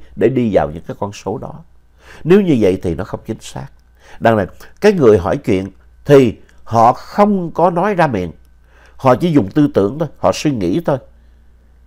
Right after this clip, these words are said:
Họ nghĩ trong đầu cái câu hỏi của họ. Rồi, thì ở bên kia, cái nút chai nó tự nhiên nó chạy. Thì cái đó mới chính xác. Là tại vì cái người để ngón tay lên nút chai họ đâu nghe. Cái người hỏi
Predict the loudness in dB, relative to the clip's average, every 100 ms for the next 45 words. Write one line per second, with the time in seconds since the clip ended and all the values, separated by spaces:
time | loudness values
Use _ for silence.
0 | _ -2 0 4 4 4 2 0 0 -4
1 | 0 0 0 -6 -4 -4 -2 -4 -8 _
2 | _ _ _ 2 4 4 -4 -16 0 0
3 | 2 2 0 -2 -2 -2 -2 -8 -12 -2
4 | 0 0 -6 -4 -4 -4 -8 -8 -6 -6
5 | -8 -10 -10 -10 -10 -16 -20 -20 _ _
6 | -20 -4 -4 2 2 2 -4 -8 -12 -12
7 | -12 -12 -14 -20 -20 -20 -4 0 2 0
8 | -2 -4 -8 -16 -8 0 2 4 4 4
9 | 4 0 0 -4 -2 -4 -4 -6 -6 -6
10 | -6 -8 -8 -10 -12 _ _ _ _ _
11 | -2 0 -2 -4 -8